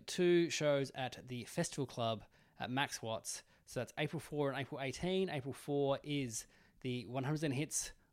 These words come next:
Volume Pod Show, and April eighteen is Don't You Know Who I Am. Uh, all international guests for the Don't You Know Who I Am. The Hundred percent Hits, we're doing the best of the best of ninety-seven.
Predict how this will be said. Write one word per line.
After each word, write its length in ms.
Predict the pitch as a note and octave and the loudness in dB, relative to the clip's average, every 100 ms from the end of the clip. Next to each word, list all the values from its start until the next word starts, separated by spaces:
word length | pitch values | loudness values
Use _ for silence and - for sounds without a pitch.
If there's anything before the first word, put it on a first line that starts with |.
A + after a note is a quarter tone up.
| - | -10
Volume 460 | A#2 C3+ B2+ B2+ | 2 2 4 2
Pod 280 | A#2 D3 D3+ | 4 6 6
Show, 440 | - E3 E3 E3+ - - - - - | 6 4 4 2 -2 -12 -20 -20 -10
and 400 | A#2+ A#2 A#2 A#2 - | -4 -2 -2 -4 -4
April 300 | B2+ C3+ A#2+ | -6 -4 -4
eighteen 540 | A#2+ - B2+ B2 A#2+ | -4 -2 -4 -2 -4
is 280 | - A#2 G#2 A#2 | -4 -6 -6 -6
Don't 260 | C#3 C3 - | -2 -2 0
You 60 | |
Know 120 | A#2+ | -2
Who 60 | A2 | 0
I 120 | A2+ | 0
Am. 300 | A2 A2 G#2+ - - - - | 0 0 -2 -8 -20 -20 -8
Uh, 320 | A#2 A2+ G#2+ - | -2 0 0 -2
all 200 | - F#3 | 2 6
international 420 | F3+ - D3 D3 | 6 6 2 2
guests 220 | B2+ C3+ - | 2 0 0
for 80 | |
the 100 | B2 | -2
Don't 220 | B2 A#2 C3 | -2 -2 -2
You 60 | |
Know 120 | A#2+ | -2
Who 80 | A2 | -2
I 40 | A#2+ | 0
Am. 340 | A#2+ A#2+ A#2+ _ _ - - | 0 -2 -4 _ _ -20 -6
The 240 | A#2+ A#2 | -2 -2
Hundred 180 | G#2 C#3+ | -2 -2
percent 200 | B2+ C3+ | 0 0
Hits, 280 | C#3 - - - | 0 -2 -6 -4
we're 140 | C3+ | -4
doing 240 | B2+ B2+ A#2+ | -2 -2 -2
the 80 | |
best 480 | G#2+ - D3 - - - | -2 2 4 4 -2 -2
of 180 | C3+ A#2+ | -2 -2
the 120 | A2+ | -6
best 340 | - B2+ - | -2 -2 0
of 100 | C3+ | -2
ninety-seven. 680 | B2+ A#2 A#2 - G#2 G2+ G2+ | 0 0 -2 -4 -4 -6 -10